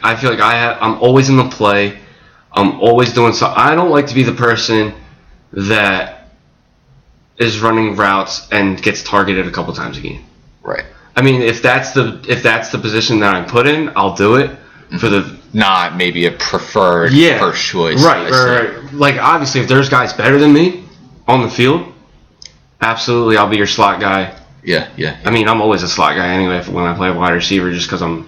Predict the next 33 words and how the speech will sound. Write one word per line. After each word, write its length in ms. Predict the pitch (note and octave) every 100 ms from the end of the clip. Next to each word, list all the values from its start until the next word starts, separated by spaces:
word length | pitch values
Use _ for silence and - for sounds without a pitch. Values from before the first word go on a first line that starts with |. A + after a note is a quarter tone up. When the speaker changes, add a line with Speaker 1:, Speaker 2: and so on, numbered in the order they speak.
| -
Speaker 1:
lanky 540 | - F2+ F#2 G2 F2+
and, 220 | E2+ E2 - - _ - -
Speaker 2:
<laughs> 460 | - - - A#2 -
Speaker 1:
you 100 | G2+
know, 120 | F2
I, 420 | E2+ F2+ F#2+ - - - - -
I 80 | F2+
guess, 280 | G2+ F#2
I 120 | - G2
guess 160 | F#2+
I 60 | F#2+
have 120 | F2+
pretty 140 | F#2+ F#2
good 120 | F2
hands 320 | F#2 D2 - - - -
Speaker 2:
Mm-hmm. 240 | F2+ D2+
Speaker 1:
over 120 | G2+ F#2+
the 80 |
middle. 280 | F#2+ F#2 - - -
But, 500 | - G#2 F2+ - - -
um, 440 | A2+ G#2+ F#2+ F2 - - - - - - _ _ - _ _ _ _
I 120 | A#2+ C3
was, 180 | C#3 D3
I 380 | A#2 A#2 C3+ E3+
was 300 | E3 C#3 A2+
very 240 | A#2+ G#2
slow. 600 | - - G2 F#2+ B2+ C3+ - - - - - - _ _ _ _
Uh, 560 | - F#2 F2+ E2 - -
I'm 80 | -
not 120 | A#2+ -
the 40 |
fastest 400 | - F2+ - A2+
runner. 320 | A#2+ C3 C3+